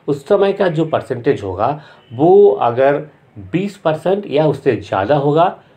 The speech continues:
तभी आपको मिलेगा disability pension। तो ये दोनों condition जब satisfy करते हैं और आप कलर service पर retire होते हैं तो आपको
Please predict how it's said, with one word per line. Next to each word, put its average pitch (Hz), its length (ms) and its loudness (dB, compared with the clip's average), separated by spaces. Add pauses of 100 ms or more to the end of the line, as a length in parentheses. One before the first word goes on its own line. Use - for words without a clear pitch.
(280)
तभी 135 420 0 (460)
आपको 117 560 -2 (340)
मिलेगा 98 680 -6 (300)
disability 98 560 -12
pension। 104 340 -10 (340)
तो 175 80 -4
ये 180 220 2
दोनों 147 360 2
condition 151 460 0
जब 131 140 0
satisfy 98 500 -8
करते 110 320 -4
हैं 185 300 2 (440)
और 120 160 2
आप - 200 -2
कलर 147 180 2
service 104 300 -6
पर 104 140 -6
retire 98 280 -4
होते 113 360 -2
हैं 220 200 0 (260)
तो 175 120 2
आपको 147 600 0